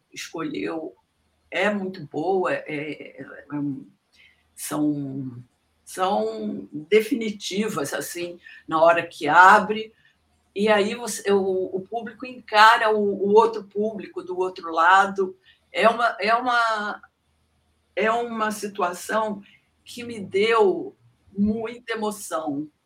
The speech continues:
ver como é que o, o público reagia. Esse, por isso que eu escolhi falar desse cenário. É, é um cenário que eu acho que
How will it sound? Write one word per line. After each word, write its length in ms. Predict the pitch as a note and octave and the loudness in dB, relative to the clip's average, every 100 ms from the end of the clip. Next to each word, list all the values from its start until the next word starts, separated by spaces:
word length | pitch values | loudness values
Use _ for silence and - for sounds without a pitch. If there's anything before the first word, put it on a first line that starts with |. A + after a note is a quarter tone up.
| _ | _
ver 320 | - F3+ F3+ | -10 -6 -6
como 200 | - - | -8 -6
é 120 | E3 F3 | -6 -6
que 220 | - - | -8 -12
o, 80 | - | -10
o 400 | D#4+ - F4 - | -10 -10 -12 -14
público 400 | E4+ D#4+ D#4+ - | -12 -12 -12 -16
reagia. 760 | - - D#3+ C#3+ C#3+ C#3 C3 - _ _ - _ - | -16 -6 -4 -4 -6 -12 -12 -16 _ _ -20 _ -2
Esse, 360 | F#3 G#3 - - | 0 0 -4 -10
por 180 | F#3 F#3+ | -6 -6
isso 200 | G#3 - | -6 0
que 60 | |
eu 80 | G3+ | 0
escolhi 480 | G3 - F#3 F#3 F#3 | 0 -4 -6 -6 -8
falar 720 | - F3 E3+ E3 E3 E3 - | -4 -2 0 0 0 -2 -10
desse 540 | D3 D#3 F3+ F#3 - - | -18 -12 -10 -8 -10 -10
cenário. 600 | F3 D#3 C#3 A#2 - - _ _ _ _ _ _ - | -10 -6 -6 -6 -16 -20 _ _ _ _ _ _ -8
É, 560 | E3 F3 E3+ E3+ D#3+ - _ _ _ - - _ _ _ _ _ _ | -4 -2 -2 -4 -6 -12 _ _ _ -20 -20 _ _ _ _ _ _
é 160 | D#3+ F3+ | -8 -4
um 240 | F3+ F#3 | -4 -6
cenário 800 | F3+ F#3 E3 D#3 E3 F3 F#3+ F#3 - | -6 -8 -4 0 2 2 -2 -8 -12
que 100 | E3+ | -12
eu 140 | D#3+ | -6
acho 380 | D3+ - E3 F#3 | -4 -4 -6 -14
que 520 | - - F3 F3 - | -18 -20 -18 -16 -18